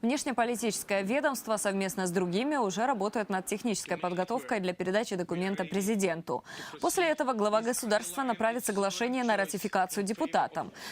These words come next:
Напомню, Украина и Европейский Союз подписали двадцать седьмого июня в Брюсселе экономическую часть соглашения об ассоциации.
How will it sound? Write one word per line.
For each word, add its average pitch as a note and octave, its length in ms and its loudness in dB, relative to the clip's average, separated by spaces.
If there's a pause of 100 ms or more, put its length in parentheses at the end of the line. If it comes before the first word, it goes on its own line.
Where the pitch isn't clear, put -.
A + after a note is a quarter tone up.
(120)
Напомню, A#3 440 2
Украина A#3+ 600 2
и G3+ 40 0
Европейский G#3+ 560 0
Союз A3+ 380 0
подписали A#3 560 0
двадцать G#3 400 0
седьмого A3+ 460 2
июня A3 340 0
в G#3 40 2
Брюсселе F#3+ 480 0
экономическую F#3+ 640 -2
часть G#3+ 300 -2
соглашения G3 680 0 (240)
об F3+ 160 2
ассоциации. E3 920 0